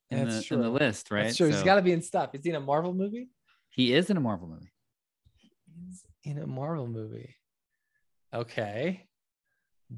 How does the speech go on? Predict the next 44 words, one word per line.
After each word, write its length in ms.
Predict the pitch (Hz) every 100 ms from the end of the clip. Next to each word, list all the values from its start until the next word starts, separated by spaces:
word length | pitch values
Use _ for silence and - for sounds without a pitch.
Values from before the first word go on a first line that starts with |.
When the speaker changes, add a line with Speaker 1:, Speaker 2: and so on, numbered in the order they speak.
| -
Speaker 2:
Big 340 | 156 185 170
guys 540 | 156 135 127 135 131 147
in 160 | 151
a 40 | 131
Speaker 1:
You 80 | 127
know, 80 |
Speaker 2:
Marvel 220 | 151 151 -
Speaker 1:
th-, 60 |
there, 140 | 165 175
Speaker 2:
movie. 100 | 170
Speaker 1:
there's 220 | 170 165
somebody 540 | - 220 226 202 175 151
out 200 | 151 147
here 120 | 147
listening 240 | 135 135
to 60 | 120
this 80 | -
podcast 520 | 131 127 123 123 117
being 160 | 135 147
Speaker 2:
They're 100 | -
Speaker 1:
like, 120 | -
Speaker 2:
like, 60 | 349
Speaker 1:
"Yeah, 320 | 339 349 349 392 381 349
Speaker 2:
"Yeah!" 160 | - 339 -
Speaker 1:
how 120 | 311
do 60 | 349
you 80 | 359
not 220 | 349 330
know 260 | 349 370 392
this?" 460 | 370 311 - - 381
Speaker 2:
<laughs> 60 | - - - - _ - - - - - _ _ _ -
Uh, 520 | 143 139 143 143 147 -
okay, 300 | 180 180 120 131
so, 680 | - 151 135 131 127 127 117 _ _ _ _ - _ _ _ -
uh, 140 | 117
it's 160 | 117 117
a, 80 | 123 -
it's 140 | 123
a 60 | 123
bigger 440 | 113 156 175 175
guy, 540 | 135 123 110 107 143 151 _ -
Speaker 1:
Mm-hmm, 200 | 127 151 226 _ -
mm-hmm. 120 | 101 175 _ _ _ _ _
Speaker 2:
uh, 460 | - 113 107 110 -